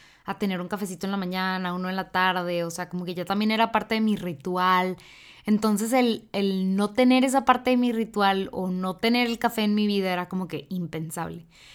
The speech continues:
Y entonces ya van casi, pues, les digo, como noviembre, diciembre, enero, febrero, marzo, este,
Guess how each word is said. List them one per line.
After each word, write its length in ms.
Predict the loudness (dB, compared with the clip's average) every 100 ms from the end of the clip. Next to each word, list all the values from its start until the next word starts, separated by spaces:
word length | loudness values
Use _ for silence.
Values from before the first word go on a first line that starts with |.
| -20 -2
Y 80 | 0
entonces 240 | 2 4
ya 80 | 4
van 160 | 4
casi, 380 | 2 0 0 -6 _ _
pues, 220 | -10 -8
les 160 | -6 -2
digo, 180 | -2 -2
como 340 | -2 -4 -8 -14 -14
noviembre, 560 | -12 -6 -4 -2 -2
diciembre, 520 | -2 -4 -4 -2 -2
enero, 260 | -4 -6 -8
febrero, 440 | -8 -8 -6 -6
marzo, 720 | -6 -6 -8 -8 -8 -8 -10 -16 _ _ _ _
este, 840 | -12 -10 -14 -18 _ -18 -16 -20